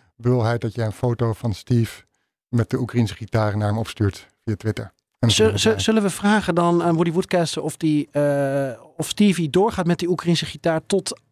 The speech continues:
Speaker 2: al het gebied van Oekraïne bevrijd is?
Speaker 1: We, we gaan, eh, Steve eens uitnodigen voor de
Speaker 2: Dus dat,
Speaker 1: podcast.
Speaker 2: dat tegenoffensief in die
Speaker 1: Steve
Speaker 2: gitaar,
Speaker 1: was, Steve
Speaker 2: eh,
Speaker 1: was zeker in het begin van de oorlog enorm fel. Hij vond, vindt dat Amerika, zeker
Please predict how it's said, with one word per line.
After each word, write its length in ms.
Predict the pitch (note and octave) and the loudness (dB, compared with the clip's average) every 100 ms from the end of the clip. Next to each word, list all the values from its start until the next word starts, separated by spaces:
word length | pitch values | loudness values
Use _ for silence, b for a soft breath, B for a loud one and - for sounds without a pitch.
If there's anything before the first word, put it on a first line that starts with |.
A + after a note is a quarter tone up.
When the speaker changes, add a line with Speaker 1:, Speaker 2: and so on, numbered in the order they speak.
| _ - | _ -2
Speaker 2:
al 160 | B3+ | 2
het 100 | A#3 | 2
gebied 320 | - F3+ G3 | 0 0 0
van 120 | - E3 | 0 0
Oekraïne 340 | D#3+ F3+ D#3+ | 0 2 2
bevrijd 420 | C3+ C#3 G3 A#2 | 0 0 0 -2
is? 200 | A2 - | -8 -8
Speaker 1:
We, 240 | E3 F#3 F3 | -4 -2 0
we 120 | E3 | -2
gaan, 260 | E3+ D#3+ | 0 2
eh, 80 | D3+ | 2
Steve 340 | C3 - D#3 C3 | 0 0 0 0
eens 160 | - | -4
uitnodigen 380 | C#3 A#2 G#2+ F2+ | -4 -2 -2 -4
voor 100 | - | -4
de 60 | G2+ | -4
Speaker 2:
Dus 40 | |
dat, 100 | A#2 | -4
Speaker 1:
podcast. 240 | - G2+ A#2+ | -2 -2 -4
Speaker 2:
dat 140 | - | -2
tegenoffensief 680 | G#3 G#3 - D3+ D#3 F3+ E3 | 0 0 0 -2 -2 -2 0
in 60 | |
die 100 | D#3+ | 0
Speaker 1:
Steve 180 | - E3+ | -2 2
Speaker 2:
gitaar, 160 | F3+ F3+ | 2 4
Speaker 1:
was, 140 | E3 | 0
Steve 220 | E3+ E3 | 0 0
Speaker 2:
eh, 60 | F3+ | 2
Speaker 1:
was 140 | D#3+ | 0
zeker 220 | - D#3+ C3+ | 0 0 0
in 60 | |
het 80 | B2+ | 0
begin 100 | - | 0
van 100 | C3 | 0
de 60 | D#3+ | 0
oorlog 360 | E3+ C#3+ - - - | 0 0 -2 -10 -2
enorm 480 | D#3+ F3 F#3 D#3+ | 0 2 2 2
fel. 200 | B2+ A2 G2+ | -2 -4 -4
Hij 140 | A2 | -4
vond, 300 | - C3+ A#2+ | -2 -4 -2
vindt 180 | C3+ C3 | -2 -2
dat 100 | - | 0
Amerika, 480 | C3 C#3+ C3+ C#3 C3+ | 2 2 0 -2 -2
zeker 200 | A#2 C#3 | -2 -2